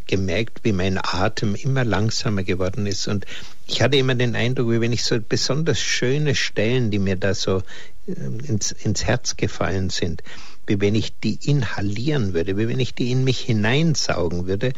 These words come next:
Und das war mit einer solch wunderschönen Empfindung verbunden. Also diese halbe, dreiviertel Stunde jeden Abend, äh, dieses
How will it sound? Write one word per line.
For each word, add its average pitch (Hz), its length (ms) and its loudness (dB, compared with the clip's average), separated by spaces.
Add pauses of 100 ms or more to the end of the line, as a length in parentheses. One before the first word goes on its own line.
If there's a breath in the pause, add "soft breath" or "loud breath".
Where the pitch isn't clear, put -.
(320 loud breath)
Und 110 160 2
das 120 220 2
war 120 140 2
mit 135 200 2
einer 127 260 2
solch 151 400 0
wunderschönen 127 840 2
Empfindung 110 720 2
verbunden. 110 680 0 (460 loud breath)
Also 107 300 0 (120)
diese 127 600 2 (500 loud breath)
halbe, 113 400 0
dreiviertel 107 440 0
Stunde 127 480 0
jeden 107 420 0
Abend, 92 640 -2
äh, 104 220 2
dieses - 720 -2